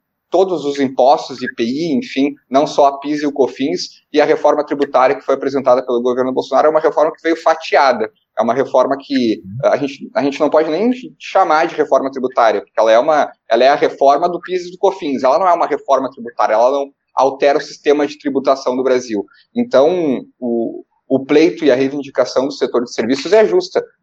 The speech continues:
Speaker 1: porque passado esse período de, eh, onde se precisa de uma recuperação, onde o setor tem que se recuperar, eh, receber uma conta de três vezes mais do que,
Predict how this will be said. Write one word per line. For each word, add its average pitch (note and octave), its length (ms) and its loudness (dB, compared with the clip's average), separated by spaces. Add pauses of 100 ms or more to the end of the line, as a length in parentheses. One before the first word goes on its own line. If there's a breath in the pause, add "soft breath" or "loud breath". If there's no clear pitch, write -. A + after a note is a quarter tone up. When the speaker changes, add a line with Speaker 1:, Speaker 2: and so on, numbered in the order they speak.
(100)
Speaker 1:
porque - 220 -10 (460)
passado C#3 440 0
esse - 200 -2
período D3+ 640 2 (180)
de, A#2+ 380 0
eh, G#2+ 280 4
onde C3+ 200 2
se C3 140 -8
precisa D#3 360 0
de C#3+ 60 -2
uma C#3 160 2
recuperação, C#3 880 2 (240)
onde B2 180 -2
o - 40 -10
setor C#3+ 440 2
tem D3+ 160 -4
que - 80 -12
se - 100 -12
recuperar, C3 720 2 (280)
eh, A2 200 -2
receber C#3 720 4
uma C3+ 300 0
conta C#3 360 2
de A#2+ 140 -8
três D#3+ 340 0
vezes C#3+ 380 0
mais C3 380 0
do C3+ 100 -18
que, C3 120 -6